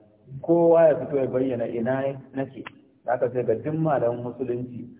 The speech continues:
in har ya gama da'awan shi bai ce ga aqida ta ba, kafin ya mutu zai ce, "Jama'a ga akan aqidan da nake." Akan haka su Bahawi, sai littafi Al-Aqidatu Bahawiyya. Sai littafi ne sa wa littafin suna Al-Aqida. Da ma suka ce aqidan Bahawi kenan.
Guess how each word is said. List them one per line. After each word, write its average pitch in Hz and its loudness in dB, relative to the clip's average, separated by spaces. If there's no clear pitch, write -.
in 160 0
har 160 4
ya 165 2
gama 170 0
da'awan 135 0
shi 139 -8
bai 113 -2
ce 143 0
ga 117 2
aqida 120 -2
ta 117 0
ba, 117 -2
kafin 117 -2
ya 143 -4
mutu 131 -8
zai 127 -4
ce, 127 -8
"Jama'a 120 0
ga 113 0
akan 127 -4
aqidan 117 -4
da 104 -6
nake." 110 -6
Akan 147 0
haka 139 -2
su 147 -10
Bahawi, 113 2
sai 123 0
littafi 127 0
Al-Aqidatu 135 -2
Bahawiyya. 117 0
Sai 160 4
littafi 170 0
ne 151 -2
sa 151 2
wa 120 0
littafin 127 -2
suna 123 -2
Al-Aqida. 120 0
Da 113 0
ma 127 0
suka 120 -2
ce - -4
aqidan 139 -2
Bahawi 117 0
kenan. 107 -6